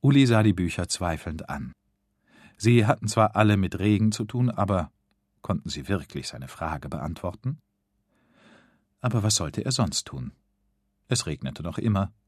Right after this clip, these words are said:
Steff war immer noch erkältet und er wusste nicht, wen er jetzt noch fragen könnte. Er trug den Bücherstapel mit den Keksen in sein Zimmer, machte es sich bequem und begann zu lesen.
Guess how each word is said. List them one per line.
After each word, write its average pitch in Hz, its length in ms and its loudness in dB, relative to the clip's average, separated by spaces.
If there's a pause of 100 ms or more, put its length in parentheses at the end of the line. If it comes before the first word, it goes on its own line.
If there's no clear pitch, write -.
(260)
Steff - 400 0
war - 160 -8
immer 76 180 -8
noch - 140 -14
erkältet 127 540 -2 (460)
und 139 280 0
er 120 180 2
wusste 82 280 -6
nicht, 73 240 -8
wen 69 140 -6
er 65 100 -8
jetzt - 380 -8
noch - 140 -12
fragen - 380 -16
könnte. - 360 -16 (800)
Er 98 120 0
trug 135 220 0
den 85 160 -4
Bücherstapel 95 580 0
mit 67 160 -10
den 69 140 -12
Keksen - 420 -2
in 73 160 -8
sein 69 180 -12
Zimmer, 123 360 0 (580)
machte - 300 -12
es 60 80 -6
sich - 160 -10
bequem 73 500 -8 (460)
und 123 180 -2
begann 78 380 -6
zu - 180 -4
lesen. 90 460 -8